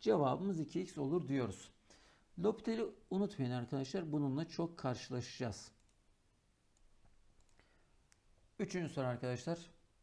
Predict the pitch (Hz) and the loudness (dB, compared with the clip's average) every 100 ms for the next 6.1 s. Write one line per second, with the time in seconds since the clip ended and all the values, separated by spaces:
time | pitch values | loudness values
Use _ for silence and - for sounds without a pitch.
0 | _ _ _ _ 156 - 160 127 120 120 | _ _ _ _ -8 -2 -2 -2 -2 -2
1 | 151 156 196 127 139 135 113 107 101 - | -2 -2 -4 -4 -4 -4 -2 -2 -6 -8
2 | 123 143 - 135 123 - 127 113 110 117 | -10 -8 -6 -6 -4 -4 -4 -2 -4 -6
3 | - 127 120 117 107 113 123 117 - 120 | -4 -4 -2 -2 -4 -4 -6 -8 -8 -6
4 | 113 113 113 107 117 113 - 107 98 104 | -6 -6 -8 -6 -4 -6 -6 -8 -6 -8
5 | 110 147 131 - 123 104 - 95 95 107 | -8 -6 -6 -4 -6 -6 -8 -8 -8 -8
6 | 127 | -10